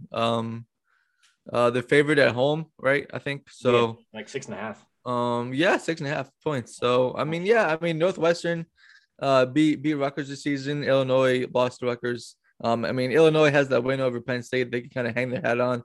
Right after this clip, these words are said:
Speaker 1: Uh, so I'm gonna go, I'm gonna go Illinois in this one.
Speaker 2: So we, we talked about it before. Illinois might have the best A P R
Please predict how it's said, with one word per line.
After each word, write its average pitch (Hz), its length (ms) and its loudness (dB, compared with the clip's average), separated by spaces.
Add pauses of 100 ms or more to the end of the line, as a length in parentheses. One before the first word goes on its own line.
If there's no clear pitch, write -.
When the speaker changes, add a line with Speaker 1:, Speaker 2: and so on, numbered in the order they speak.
(560)
Speaker 1:
Uh, 117 320 2
so 120 340 2
I'm 127 160 -2
gonna 131 100 -4
go, 127 300 4
I'm 127 60 -12
gonna 135 140 -8
go 131 100 -2
Illinois 120 380 -4
in 117 60 -10
this 117 160 -14
one. 117 120 -12 (640)
Speaker 2:
So 139 260 2
we, 135 220 -4
we 139 180 -10
talked 156 260 0
about 139 120 4
it 113 40 -4
before. 117 380 -2
Illinois 196 460 0
might 127 300 -6
have 139 220 -4
the 139 60 -4
best 151 280 -2
A 151 120 -8
P 175 140 -10
R 175 260 -6